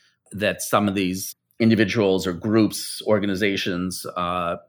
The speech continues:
kinda came to me to ask me to take on the role as counsel in these cases, which I love doing. I love arguing cases.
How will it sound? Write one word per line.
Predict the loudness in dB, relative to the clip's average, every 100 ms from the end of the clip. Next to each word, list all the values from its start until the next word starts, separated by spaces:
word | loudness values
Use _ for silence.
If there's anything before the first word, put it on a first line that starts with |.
| -10
kinda | -4 -4
came | -2 -2 -2
to | -2
me | -2
to | -2
ask | -2 -4
me | -6
to | -6
take | -6 -4
on | -4
the | -4
role | -4 -4
as | -6 -8
counsel | -6 -6 -6 -8 -8
in | -8
these | -10
cases, | -8 -8 -6 -8 -6
which | -2
I | 0
love | 2 0 0
doing. | 0 -2 -2
I |
love | 0 0 2
arguing | 2 0 -2
cases. | -4 -4 -4 -4 -4 -4 -10